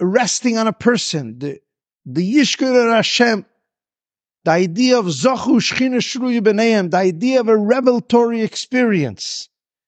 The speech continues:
the idea of having a mystical experience, an experience where a person assumes or retains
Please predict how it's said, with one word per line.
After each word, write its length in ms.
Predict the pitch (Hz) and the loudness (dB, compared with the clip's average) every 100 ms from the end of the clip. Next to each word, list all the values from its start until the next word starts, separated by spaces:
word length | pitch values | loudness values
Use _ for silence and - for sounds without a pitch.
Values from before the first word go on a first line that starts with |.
| _ _ _ _ _ - | _ _ _ _ _ -2
the 140 | 160 | 0
idea 460 | 165 165 196 269 240 | 0 -2 0 2 2
of 60 | |
having 600 | 165 214 247 240 233 214 _ _ _ _ - | 2 2 2 2 0 -2 _ _ _ _ -10
a 80 | 165 | -6
mystical 680 | 202 294 - - - 233 | -2 -2 -2 -6 -2 -2
experience, 760 | 220 - - 254 220 170 139 - | -2 -4 -2 0 2 -2 -6 -4
an 60 | |
experience 880 | 170 - - 285 262 247 240 240 - | -4 -4 -8 -6 -2 0 0 -2 2
where 320 | 220 214 202 _ _ _ _ _ _ _ _ | 4 4 4 _ _ _ _ _ _ _ _
a 60 | 151 | -10
person 760 | - 254 269 - 262 247 208 _ _ _ _ _ _ - | 0 0 2 -2 -2 -2 -4 _ _ _ _ _ _ -8
assumes 1080 | 165 - - 285 277 240 143 - - - - | -8 -6 -4 0 2 2 -2 -8 -14 -16 0
or 120 | 202 | 2
retains 1080 | 208 190 - 240 254 220 170 170 - - | 2 0 0 0 0 -4 -8 -14 -20 -20